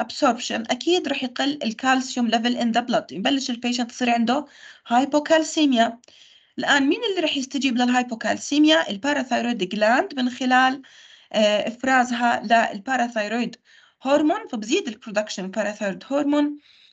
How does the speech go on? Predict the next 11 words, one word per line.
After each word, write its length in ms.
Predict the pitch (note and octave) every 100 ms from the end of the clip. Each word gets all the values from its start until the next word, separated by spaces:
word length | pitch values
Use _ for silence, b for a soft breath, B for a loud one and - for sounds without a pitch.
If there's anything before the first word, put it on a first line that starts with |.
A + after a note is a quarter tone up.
| -
بالتالي 640 | A#3 C#4 C4+ C4 B3+ B3+ B B _
بزيد 360 | A#3+ B3 C#4 A#3+
الكالستريول 720 | A#3+ - B3+ - A#3 A3 A3+
برودكشن 640 | A3+ A3+ D#4 D#4 - D4+ D4
وبزيد 380 | G3 A3 C4 D4
كمان 320 | - A#3+ B3
الكالسيوم 600 | B3 B3 B3+ B3 A#3+ A#3
reabsorption 560 | - G#3+ - A3 - A3+ A3 b b -
by 140 | F#3+ G3
the 100 | A3+
kidney. 360 | G4 D4+ E3+